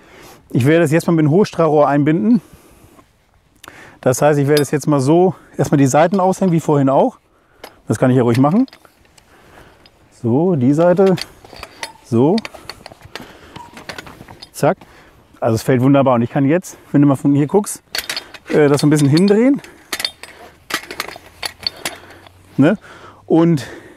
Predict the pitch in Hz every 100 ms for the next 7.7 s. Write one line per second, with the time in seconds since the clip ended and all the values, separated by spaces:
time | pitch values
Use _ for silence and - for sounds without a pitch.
0 | - - - 147 135 135 170 175 - 170
1 | 139 175 220 220 208 - - - - 139
2 | 170 - 143 - 151 233 - - - -
3 | - - - - 147 147 156 143 165 151
4 | 147 151 160 - 165 147 151 151 - 123
5 | 165 180 135 135 104 92 _ 139 175 170
6 | 147 135 185 185 175 180 165 160 147 139
7 | 135 170 175 156 139 165 -